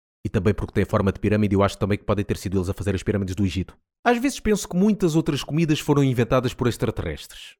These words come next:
Por acaso já se deram ao trabalho de ler os ingredientes dos produtos que compram?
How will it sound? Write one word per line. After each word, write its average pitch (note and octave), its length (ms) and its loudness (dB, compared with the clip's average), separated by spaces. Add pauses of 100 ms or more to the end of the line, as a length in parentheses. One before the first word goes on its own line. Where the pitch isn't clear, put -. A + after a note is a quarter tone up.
(220)
Por E4+ 120 -2
acaso D#4+ 180 0
já C4+ 100 2
se - 100 -8
deram G3 220 4
ao F#3 60 6
trabalho D#3+ 420 4
de C3+ 80 2
ler E3+ 160 8
os B2+ 160 4
ingredientes B2+ 640 2
dos B2 140 -4
produtos A#2 380 -4
que - 140 -12
compram? G#2+ 480 2